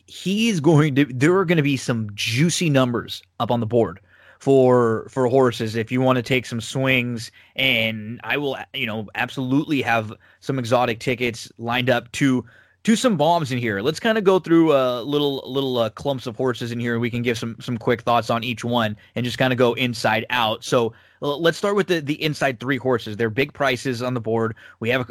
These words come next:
a, a, a fifty-to-one shot with Finnick the Fierce, and then we have Max Player and Enforceable, who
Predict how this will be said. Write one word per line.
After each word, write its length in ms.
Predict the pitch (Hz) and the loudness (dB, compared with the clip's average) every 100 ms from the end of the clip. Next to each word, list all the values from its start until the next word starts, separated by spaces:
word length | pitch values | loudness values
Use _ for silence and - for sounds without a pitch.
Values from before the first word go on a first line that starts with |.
| - | 0
a, 60 | |
a, 640 | 113 104 101 107 - - | 0 0 -4 -8 -10 -16
a 40 | 110 | -8
fifty-to-one 600 | - 156 160 139 131 131 | -2 -2 0 0 0 -2
shot 340 | - 123 120 | -2 -2 -2
with 180 | 120 117 | -4 -6
Finnick 280 | 127 127 - | -4 -4 -4
the 80 | 117 | -8
Fierce, 480 | 127 120 113 - - - - | -4 0 0 -4 -12 -12 -4
and 120 | 123 | -2
then 100 | 123 | 0
we 100 | 123 | 0
have 180 | 117 110 | 0 0
Max 300 | 123 131 - | 0 -2 -4
Player 280 | 127 123 120 | -2 0 0
and 140 | 120 | -2
Enforceable, 720 | 113 - 147 165 131 127 123 - _ | -4 0 2 2 2 0 0 -2 _
who 340 | - 185 185 | 0 2 2